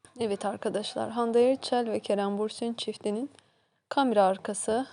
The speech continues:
e, gizli kameralarla çekilmiş beraberlik görüntülerini sizlerle video şeklinde paylaşmış olduk. Umarım sizler de beğenmişsinizdir.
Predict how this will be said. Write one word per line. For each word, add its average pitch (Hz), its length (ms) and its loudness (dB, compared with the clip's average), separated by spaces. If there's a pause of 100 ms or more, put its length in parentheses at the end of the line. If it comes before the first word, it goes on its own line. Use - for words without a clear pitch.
e, 196 160 0
gizli 214 340 -6
kameralarla 185 600 0
çekilmiş 202 720 -6 (460)
beraberlik 233 580 6
görüntülerini 214 840 2 (140)
sizlerle 254 680 6
video 220 240 0
şeklinde 240 760 2
paylaşmış 196 640 2
olduk. 190 520 -4 (840)
Umarım 240 360 6
sizler 196 520 0
de 262 120 4
beğenmişsinizdir. 202 1000 -2